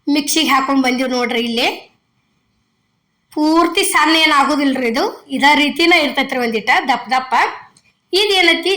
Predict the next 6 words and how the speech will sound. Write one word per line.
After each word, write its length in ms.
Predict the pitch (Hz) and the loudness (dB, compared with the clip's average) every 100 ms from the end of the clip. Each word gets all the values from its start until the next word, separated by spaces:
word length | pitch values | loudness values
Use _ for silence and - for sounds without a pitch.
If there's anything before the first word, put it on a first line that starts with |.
| 247 277 | -2 2
ಜೀರಿಗೆ 440 | 339 392 320 370 415 403 - _ 277 | 2 2 2 2 0 -2 -12 _ -2
ಮೆಂತ್ಯ 280 | 277 269 311 302 | 0 0 -2 0
ಕಾಳ 180 | 285 285 254 302 - - _ _ _ _ _ 302 | 2 2 2 -2 -6 -18 _ _ _ _ _ -4
ಇದೇಗ 400 | 269 311 285 247 254 269 269 | 0 0 0 0 0 -2 -2
ಮಿಕ್ಸಿಗೆ 340 | 269 - 294 247 | 0 0 0 0
ಹಾಕೊಂಡಿದ್ದೀವ್ರಲ್ಲೇ 720 | 240 262 247 226 240 247 359 | -2 -2 -4 -4 -4 0 0